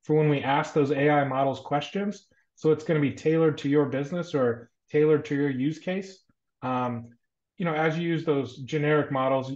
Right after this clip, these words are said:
you can build your own context, but it takes a while, you know, talking through different prompts to those A Is. But what we're proposing, we're, we will do is we're gonna pre-bake in those contexts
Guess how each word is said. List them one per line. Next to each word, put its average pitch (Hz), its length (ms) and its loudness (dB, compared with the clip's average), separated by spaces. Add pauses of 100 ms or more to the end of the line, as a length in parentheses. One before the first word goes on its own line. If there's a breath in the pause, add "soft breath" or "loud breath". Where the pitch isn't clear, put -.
you 175 160 2
can 190 220 0
build 160 260 2
your 160 120 0
own 147 120 0
context, 151 540 -4
but 127 100 -4
it 120 120 -8
takes 147 260 -2
a 151 40 -4
while, 165 480 0 (1000)
you 147 60 -8
know, 139 80 -4
talking 156 540 -4
through 151 180 -6
different 151 280 -4
prompts 143 360 -2
to 151 80 -8
those 139 220 -2
A 131 360 0
Is. - 160 -6 (540)
But 139 380 0
what 151 220 4
we're 175 180 4
proposing, 147 520 0
we're, 147 320 0
we 160 120 0
will 151 160 -2
do 123 340 -6 (260 soft breath)
is 123 100 -10
we're 160 80 2
gonna 131 280 -2 (560)
pre-bake 165 920 -2
in 160 140 0
those 135 200 -6
contexts 156 800 -4